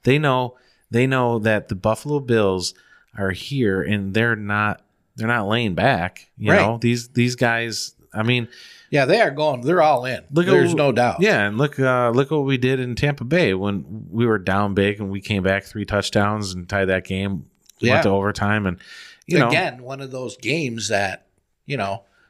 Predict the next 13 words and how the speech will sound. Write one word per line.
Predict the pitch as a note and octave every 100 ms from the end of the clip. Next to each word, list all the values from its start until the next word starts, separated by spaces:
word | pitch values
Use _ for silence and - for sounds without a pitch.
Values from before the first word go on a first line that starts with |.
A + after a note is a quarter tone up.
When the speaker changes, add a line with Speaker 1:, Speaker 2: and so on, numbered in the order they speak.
| _ _
Speaker 2:
you | B2
look | B2+ D3
at | B2
the, | - G#2 F2+ - _ _ _
the | G#2+
Tennessee | - C3+ A#2+ C3+
game | A2+ B2 A2+ F#2+
with | F#2+
the | F#2+
slip | F2+ - B2+ -
of | F#2+
the |
foot. | - - B2+